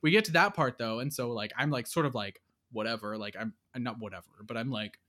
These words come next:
you know, I'm stony-faced, I'm upset, but I'm just, like, watching. And then it gets to that part, and I literally, like, started sobbing. Like, it's just very affecting,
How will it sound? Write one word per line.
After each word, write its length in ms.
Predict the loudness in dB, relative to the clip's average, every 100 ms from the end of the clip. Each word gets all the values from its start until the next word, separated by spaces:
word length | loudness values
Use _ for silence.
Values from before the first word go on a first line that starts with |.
| -4
you 60 | -4
know, 120 | -2
I'm 120 | -2
stony-faced, 840 | -4 4 6 6 4 2 -2 -2 -2
I'm 140 | -4
upset, 440 | -4 -4 0 0 0
but 80 | -4
I'm 80 | -6
just, 160 | -8
like, 100 | -10 -2
watching. 520 | 0 0 -2 -6 -2
And 100 | 2
then 80 | 4
it 40 |
gets 180 | 6 4
to 60 | 4
that 160 | 4
part, 140 | 4 0
and 100 | 4
I 80 | 4
literally, 460 | 6 6 8 8
like, 180 | 6 4
started 420 | 2 6 6 4
sobbing. 600 | 4 8 8 6 -2 -12 2
Like, 320 | 6 6 4 -8 -18 -20 _
it's 120 | 4 6
just 140 | 4
very 460 | 6 8 10 12 10
affecting, 680 | 6 0 -6 -2 -2 -2